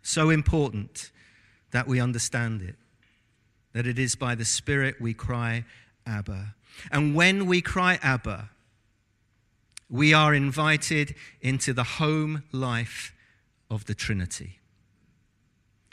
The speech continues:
Take a moment to just ponder that thought.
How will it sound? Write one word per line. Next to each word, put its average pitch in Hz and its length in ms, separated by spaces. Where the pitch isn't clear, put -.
Take 143 220
a 143 60
moment 147 380
to 139 260
just - 380
ponder 127 340
that 120 260
thought. 98 260